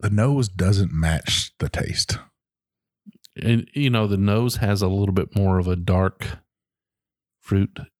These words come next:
Speaker 2: to it. And then the taste is a little bit more of a light berry kind of.
Speaker 1: Yeah,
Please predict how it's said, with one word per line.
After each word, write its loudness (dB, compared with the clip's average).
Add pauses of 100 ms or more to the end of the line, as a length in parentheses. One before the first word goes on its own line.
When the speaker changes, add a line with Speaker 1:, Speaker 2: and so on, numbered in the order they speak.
Speaker 2:
to 0
it. -2 (360)
And 2
then 2
the 0 (220)
taste 0
is -2
a -6
little 0
bit -2
more 2
of -4
a -2 (480)
light 0
berry -4
kind -4
of. -2
Speaker 1:
Yeah, 2